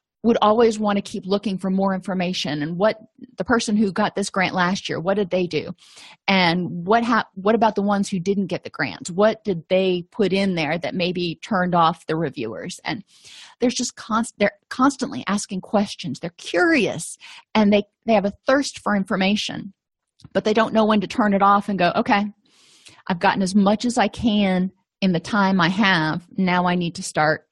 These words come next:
working." The same thing is true with, with recovery.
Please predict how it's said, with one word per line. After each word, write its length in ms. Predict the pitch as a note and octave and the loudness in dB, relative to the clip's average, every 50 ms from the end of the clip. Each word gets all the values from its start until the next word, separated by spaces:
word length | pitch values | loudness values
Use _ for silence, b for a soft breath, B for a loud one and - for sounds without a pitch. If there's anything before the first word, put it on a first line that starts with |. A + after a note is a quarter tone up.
| _ - | _ -10
working." 500 | D#3 D#3 - - - - - - - F3+ _ _ _ _ b b b b b b b b b b b b b b _ _ - | -8 -8 -8 -8 -10 -12 -12 -12 -14 -20 _ _ _ _ b b b b b b b b b b b b b b _ _ -6
The 100 | G3 A3+ | -4 -2
same 280 | - - A#3+ A#3+ B3 | 0 2 2 4 4
thing 180 | A#3 C4 B3+ B3 | 4 4 4 4
is 180 | B3 A#3+ - - | 4 2 0 -4
true 460 | - - - A#3 A3 G#3+ G#3+ G#3+ G#3+ | -8 -4 -2 0 2 2 2 2 2
with, 520 | F#3 G3+ G3 G3 G3 G3 - - - - - _ - | 2 2 2 2 0 -2 -4 -8 -16 -18 -20 _ -8
with 220 | F#3+ G3 - - | -6 -6 -6 -8
recovery. 560 | G#3 - - B3 A3+ A3 F#3+ D3+ - F3 F3 | -6 -2 0 0 2 2 0 -4 -4 -6 -10